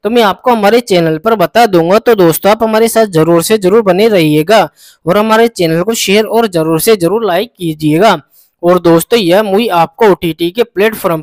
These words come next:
पर भी देखने को मिल गई है। हाँ दोस्तों, आपने बिल्कुल सही सुना, यह मूवी आपको ओटीटी के प्लेटफॉर्म Disney+ हॉटस्टार पर देखने को मिल गई है। तो दोस्तों, इस प्रकार इस मूवी को आप डिज्नी प्लस हॉटस्टार के ओटीटी प्लेटफॉर्म पर फ्री में एंजॉय कर सकते हो।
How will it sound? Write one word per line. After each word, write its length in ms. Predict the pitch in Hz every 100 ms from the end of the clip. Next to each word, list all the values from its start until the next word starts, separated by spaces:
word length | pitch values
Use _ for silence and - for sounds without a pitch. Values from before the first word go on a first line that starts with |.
| 160
पर 120 | 160
भी 160 | 196
देखने 420 | 226 165 165 170 165
को 200 | - 240
मिल 200 | 247 254
गई 300 | 190 151 165
है। 240 | 208 160 - - -
हाँ 220 | - 185
दोस्तों, 360 | 180 165 - 196
आपने 280 | 170 180 180
बिल्कुल 360 | 160 156 196
सही 260 | 190 185 175
सुना, 420 | - 170 175 170 - _ -
यह 180 | 165 208
मूवी 240 | 196 208
आपको 360 | 202 160 - 233
ओटीटी 460 | 185 - 180 170
के 140 | 170 240
प्लेटफॉर्म 640 | 233 175 170 160 226 240
Disney+ 680 | 180 156 185 233 185 208 220
हॉटस्टार 500 | 180 165 160 - 160 -
पर 80 | 233
देखने 400 | 196 160 170 160
को 180 | 156 233
मिल 220 | 240 262
गई 280 | 208 156 170
है। 260 | 214 165 - _ _ -
तो 120 | 185
दोस्तों, 340 | 175 175 -
इस 80 | 233
प्रकार 340 | - 170 208
इस 120 | 233 220
मूवी 200 | 165 156
को 120 | 226
आप 100 | 226
डिज्नी 320 | 175 160 214
प्लस 300 | 220 196 226
हॉटस्टार 500 | 180 170 165 175 165
के 120 | 175
ओटीटी 400 | 208 170 175 240
प्लेटफॉर्म 580 | 233 175 175 - 175 165
पर 200 | - 233
फ्री 280 | - 170 160
में 140 | 202
एंजॉय 400 | 220 170 170 208
कर 200 | 220 247
सकते 320 | 226 180 -
हो। 340 | 175 196 202